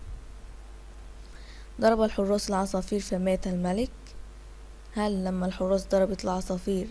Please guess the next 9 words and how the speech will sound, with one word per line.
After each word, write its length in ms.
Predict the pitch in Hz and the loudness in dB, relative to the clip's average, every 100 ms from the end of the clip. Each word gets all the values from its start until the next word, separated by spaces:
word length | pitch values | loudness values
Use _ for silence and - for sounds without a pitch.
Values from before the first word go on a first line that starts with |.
| - | -6
الملك 400 | 185 190 190 185 | -2 0 0 2
هو 140 | 190 185 | 4 4
اللي 100 | 180 | 4
مات؟ 300 | 180 196 214 | 2 2 2
غلط، 400 | 185 185 190 - - - - - - - - - - - | 2 2 2 0 -4 -12 -10 -12 -12 -14 -14 -14 -14 -4
فمات 400 | 185 185 190 190 - - - - - | 0 4 4 4 0 -10 -12 -8 -2
عص-، 180 | 185 - | -2 -4
فمات 420 | - 185 196 196 | 0 6 6 6
عصفور. 640 | 180 180 - - 202 233 | 2 0 -2 0 4 4